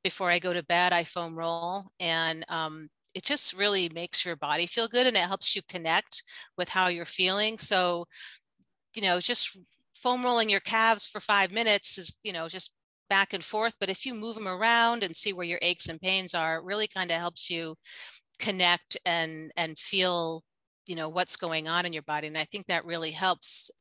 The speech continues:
with just in everyday life, but just even with running, if you're not doing the things to kinda help your body and feel where those aches and pains are, you're, you're not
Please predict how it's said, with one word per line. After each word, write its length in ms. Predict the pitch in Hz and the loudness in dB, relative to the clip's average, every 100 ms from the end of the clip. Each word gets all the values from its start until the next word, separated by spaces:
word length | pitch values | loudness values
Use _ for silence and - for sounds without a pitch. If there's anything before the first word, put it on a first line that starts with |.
| - - | -20 -6
with 380 | 165 156 - - - - - _ _ | -2 -2 -6 -20 -20 -20 -20 _ _
just 420 | - 240 - _ - | -2 0 0 _ -2
in 200 | 220 202 - | 0 0 4
everyday 640 | 214 185 208 180 170 185 | 4 6 4 4 4 4
life, 580 | 226 247 294 302 - - - | 4 4 4 0 -8 -20 0
but 280 | 196 190 - _ - | 4 4 2 _ -8
just 220 | 214 - | -4 -2
even 280 | 233 220 190 | 0 -2 -4
with 200 | 185 180 | -6 -2
running, 360 | 196 208 190 | 0 2 2
if 200 | 165 - | -2 -4
you're 100 | 208 214 | -4 0
not 260 | 247 - | 0 0
doing 260 | 208 196 185 | -2 -2 -2
the 80 | 180 | -6
things 420 | 175 175 190 - | -2 -2 2 0
to 80 | - | 0
kinda 260 | 175 160 156 | -4 -2 -2
help 220 | 170 160 _ _ _ - - - | -2 -4 _ _ _ -20 -20 -6
your 160 | 180 | -4
body 420 | 160 165 170 175 - | 2 2 4 2 0
and 140 | 156 | -6
feel 340 | - 196 185 | -6 0 0
where 120 | 190 202 | 2 0
those 200 | 208 214 | 2 2
aches 280 | 214 - | 2 2
and 100 | 220 | 0
pains 280 | 208 214 214 | -2 -2 0
are, 140 | 214 214 | 0 0
you're, 160 | 175 | -2
you're 220 | 156 180 | -6 -6
not 260 | 185 185 | 0 0